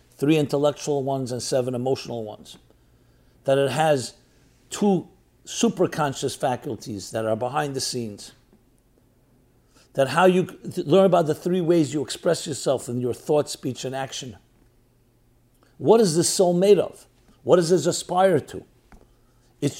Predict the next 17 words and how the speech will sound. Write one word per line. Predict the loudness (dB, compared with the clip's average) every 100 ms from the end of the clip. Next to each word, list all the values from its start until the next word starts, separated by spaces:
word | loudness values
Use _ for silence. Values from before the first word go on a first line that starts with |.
| -2
transcendent | 2 2 2 2 2 4 2
nature, | 2 -2 -2 -8 -8 -12 _ _ _
that | -2
it's | 0 2
not | 4 4 4
bound | 4 6 4 2 -2 -4
by | 0 2
the | 2
laws | 4 4
of | 2 2
gravity. | 4 4 0 -6 -10
It | -8
defies | -8 -4 -2 -2
gravity | -2 -4 -4 -6
like | -6 -8
a |
flame | -8 -2 0 0 -4